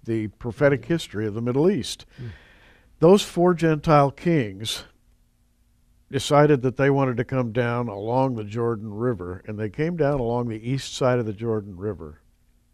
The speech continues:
Speaker 1: L A, on a mission
Speaker 2: Mm-hmm.
Speaker 1: to capture the land. And in the sixth, uh, well, the fifth verse, let me read that. "In the fourteenth year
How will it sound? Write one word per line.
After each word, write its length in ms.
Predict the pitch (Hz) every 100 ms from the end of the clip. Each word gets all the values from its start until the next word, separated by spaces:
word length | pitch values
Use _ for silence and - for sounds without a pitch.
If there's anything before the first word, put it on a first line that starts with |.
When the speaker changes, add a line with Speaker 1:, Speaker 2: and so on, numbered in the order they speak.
| _
Speaker 1:
L 240 | 107 95
A, 260 | 92 92 98 _ _ _ _ _ _ _
on 180 | 135 143
a 40 |
mission 380 | 165 214 202 - _ _
Speaker 2:
Mm-hmm. 340 | 123 123 104 123 107 _ _
Speaker 1:
to 80 | -
capture 460 | - 151 147 - 143
the 100 | 131
land. 380 | 156 170 73 53 _ _ _ _ _
And 180 | 143 131
in 160 | 143 123
the 80 |
sixth, 600 | 117 - 180 - - - -
uh, 360 | 131 117 117 113 - _ _ _
well, 180 | 143 123
the 140 | 135 110
fifth 420 | - 175 156 -
verse, 400 | 104 104 82 -
let 140 | 147
me 100 | 139
read 300 | 113 120 101
that. 180 | 117 104
"In 120 | 113
the 100 | 113
fourteenth 720 | 117 208 214 - 185 175 151 170
year 480 | 180 135 107 110